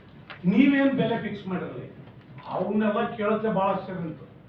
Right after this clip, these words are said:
ರೈತಲ್ಲ ಮ್ಯಾನೇಜರು, ಮತ್ತ ಇಂಟ್ರೆಸ್ಟ್ ಕೌಂಟ್ ಮಾಡ್ತೀವಿ, ಆ, ಅವ್ರು ಕೇಂದ್ರ ಸರ್ಕಾರದವ್ರು ಹಿಂಗ್ ಮಾಡ್ತಾರ, ನಾವು ರಾಜ್ಯ ಸರ್ಕಾರದವ್ರು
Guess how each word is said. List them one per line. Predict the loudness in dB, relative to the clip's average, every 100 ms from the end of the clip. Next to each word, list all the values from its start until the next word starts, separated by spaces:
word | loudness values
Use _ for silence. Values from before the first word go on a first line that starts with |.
| -20 -18 -2 0
ರೈತಲ್ಲ | 2 0 2 2 0
ಮ್ಯಾನೇಜರು, | -2 -4 -2 -2 0 -2 -6 -14 -20 -16 -12 -8
ಮತ್ತ | -4 0
ಇಂಟ್ರೆಸ್ಟ್ | 0 0 0 -2 0
ಕೌಂಟ್ | -2 -2 -2
ಮಾಡ್ತೀವಿ, | -4 -4 -4 -4 -6 -10 -16 -18 -20 -20 -18 -20 -16 -8
ಆ, | -4 -2 -2 -4 -8 -14 -16 -20 -16 -4
ಅವ್ರು | -2 0 0 0
ಕೇಂದ್ರ | 0 2 2 2
ಸರ್ಕಾರದವ್ರು | 0 0 0 0 -2
ಹಿಂಗ್ | -2
ಮಾಡ್ತಾರ, | -4 -4 -4 -2 -2 -6 -12 -12 -14 -6 0
ನಾವು | 0 2
ರಾಜ್ಯ | 0 0 -4
ಸರ್ಕಾರದವ್ರು | 0 0 2 2 2